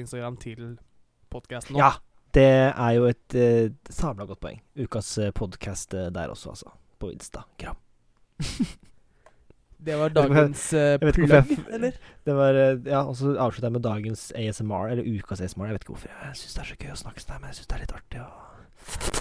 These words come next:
Speaker 1: Ap-, apropos A S M R, jeg fant en ganske gøy, eh, du, har du noe forhold til,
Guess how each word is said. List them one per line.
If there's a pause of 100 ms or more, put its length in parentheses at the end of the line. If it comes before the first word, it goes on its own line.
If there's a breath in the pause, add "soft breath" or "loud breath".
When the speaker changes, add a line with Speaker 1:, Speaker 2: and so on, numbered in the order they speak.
(380)
Speaker 1:
Ap-,
apropos
A (120)
S
M
R,
jeg
fant
en
ganske (100)
gøy, (520 soft breath)
eh,
du,
har
du
noe
forhold
til,